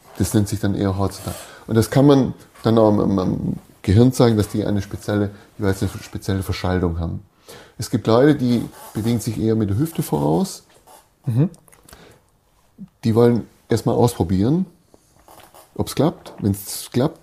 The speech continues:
Speaker 1: dann holen sie eine Theorie. So, andere, die bewegen erst die Schulter, die müssen erst verstehen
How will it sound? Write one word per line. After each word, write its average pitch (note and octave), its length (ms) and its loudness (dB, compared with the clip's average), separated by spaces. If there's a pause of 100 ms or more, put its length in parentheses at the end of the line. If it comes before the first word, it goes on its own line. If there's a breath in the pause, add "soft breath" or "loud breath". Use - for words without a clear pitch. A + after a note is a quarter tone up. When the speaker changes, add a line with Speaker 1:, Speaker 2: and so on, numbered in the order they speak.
(120)
Speaker 1:
dann G#2 200 0
holen A2 140 4
sie G#2+ 100 -6
eine G2+ 140 0
Theorie. F#2+ 460 0 (1160 soft breath)
So, - 200 -4
andere, C#3+ 360 2
die C3+ 120 -4
bewegen G#2+ 300 0
erst - 160 0
die G#2+ 60 -2
Schulter, E3+ 480 0 (640 soft breath)
die B2+ 100 4
müssen A#2+ 240 2
erst G2+ 160 2
verstehen C#3+ 640 0